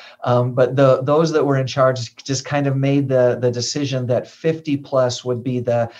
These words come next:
the senior sports designation. And, you know, you, you hear these words, uh, that are, that are used to kind of designate,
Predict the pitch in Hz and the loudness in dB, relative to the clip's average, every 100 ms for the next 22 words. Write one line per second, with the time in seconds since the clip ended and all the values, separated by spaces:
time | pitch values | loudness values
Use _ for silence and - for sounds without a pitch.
0 | - _ - 123 120 - - 160 147 139 | -20 _ -6 -4 -4 -4 -4 -2 0 -2
1 | 135 - 131 127 120 113 120 120 117 113 | -4 -4 0 0 -2 -2 0 0 -2 -4
2 | 110 107 104 98 95 _ _ _ _ - | -4 -6 -10 -12 -14 _ _ _ _ -6
3 | 117 120 120 - 160 156 147 143 143 170 | -2 -2 -2 -2 0 0 0 0 0 0
4 | 156 135 123 131 131 123 110 - 117 113 | 0 0 0 2 2 0 -4 -6 -4 -2
5 | 117 113 110 107 - - 117 117 117 135 | -2 -4 -4 -6 -8 -6 -4 -2 -2 -2
6 | 135 117 - 120 113 107 127 117 113 123 | -2 -4 -6 -6 -4 -4 -4 -4 -2 -2
7 | 120 120 113 110 107 | -2 -4 -4 -6 -10